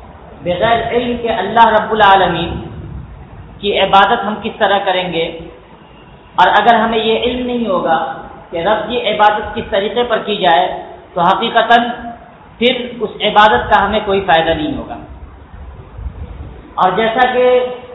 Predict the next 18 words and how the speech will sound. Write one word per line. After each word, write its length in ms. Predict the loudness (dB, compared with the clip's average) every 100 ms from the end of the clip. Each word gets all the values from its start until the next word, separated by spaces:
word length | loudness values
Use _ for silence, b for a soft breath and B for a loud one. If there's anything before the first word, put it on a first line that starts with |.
| -20 -20 -20 -20 -20 -20 -20 -20 -20 -16
اس 80 | -14 -6
سے 100 | -2
پہلے 320 | 2 2 2
بھی 120 | 2
بات 260 | 4 4 4
آ 160 | 2
چکی، 420 | 2 -4 -6 -8 -12 -18 -20 -20 -20 -20 -20 -20 -20 -20 -20 -18 -14 -12 -14 -18 -20 -20 -20 -20 -20 -10 -6
گمراہی 580 | 0 4 4 4 0
کی 340 | -4 -6 -8 -4
دو 260 | 0 0 0
اہم 200 | -2 -4
بنیادیں، 480 | -4 -2 -2 -2 -4 -8 -14 -18 -20 -20 -20 -20 -20 -20 -20 -20 -20 -20 -20 -20 -20 -20 -20 -20 -20 -20 -20 -20 -20 -20 -20 -20 -20 -20 -20 -18 -14 -12 -10 -12 -6
نمبر 320 | -4 2 2
ایک، 260 | 4 4 2 -4 -10 -12 -16 -18 -16 -14 -12 -10 -10 -12 -14 -16 -16 -18 -18 -20 -18 -12 -6 -4 -4 -4 -4 -4 -6 -8 -12 -18 -10 4
خواہشات 680 | 6 6 6 6 6 4
کی 40 | -2
اتباع 520 | -4 -2 2 4 4
کرنا، 240 | 2 0